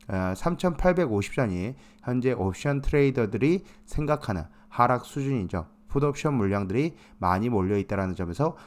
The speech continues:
삼천팔백오십까지는, 어, 하락을 생각해야 되고, 상승은 사천백 포인트까지는 어느 정도 생각을 해야 되는 상황이다라고 봐주시면 될 것 같습니다. 지금까지 비주얼 영상 시청해주셔서 감사드리고요. 앞으로도 비주얼 영상 많은 시청 부탁드리겠으며,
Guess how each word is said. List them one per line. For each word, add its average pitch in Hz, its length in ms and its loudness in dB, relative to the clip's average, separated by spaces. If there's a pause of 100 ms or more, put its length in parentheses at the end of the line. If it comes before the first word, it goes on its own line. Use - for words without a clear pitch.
삼천팔백오십까지는, 139 1500 -2 (300)
어, 87 220 -6
하락을 127 340 0
생각해야 139 380 0
되고, 104 380 -2 (220)
상승은 160 540 0
사천백 160 600 0
포인트까지는 127 800 -2 (260)
어느 95 220 -2
정도 98 260 -2
생각을 147 420 0 (300)
해야 117 100 4
되는 107 300 0
상황이다라고 117 920 0 (120)
봐주시면 95 460 -6
될 85 100 -2
것 104 120 0
같습니다. 82 480 -4 (1400)
지금까지 151 420 6
비주얼 156 300 6
영상 139 300 6
시청해주셔서 135 540 0
감사드리고요. 113 600 2
앞으로도 143 460 4
비주얼 120 260 2
영상 110 260 0
많은 98 200 2
시청 113 220 -4
부탁드리겠으며, 104 760 -2